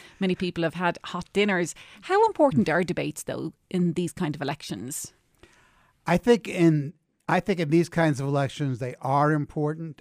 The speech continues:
Speaker 2: Uh, only the televised ones, of course, but the televised ones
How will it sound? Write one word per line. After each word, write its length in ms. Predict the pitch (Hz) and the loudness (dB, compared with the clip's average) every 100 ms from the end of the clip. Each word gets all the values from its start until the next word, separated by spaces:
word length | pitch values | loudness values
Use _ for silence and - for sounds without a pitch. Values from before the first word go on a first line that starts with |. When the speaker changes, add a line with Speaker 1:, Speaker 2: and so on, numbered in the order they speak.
| - | -8
Speaker 2:
Uh, 220 | 135 135 | -4 -4
only 220 | 156 156 | 2 4
the 100 | 127 | 2
televised 640 | 117 143 151 120 120 110 123 | -2 -2 0 -2 -4 -6 -8
ones, 240 | 120 113 | -10 -8
of 100 | 107 | -10
course, 320 | - 127 135 | -8 -8 -8
but 220 | - 135 - _ - _ _ | -8 -10 -10 _ -20 _ _
the 80 | 135 | -8
televised 680 | - 156 165 139 151 147 123 | 0 2 2 2 2 2 -2
ones 380 | 135 139 131 | -4 -4 -4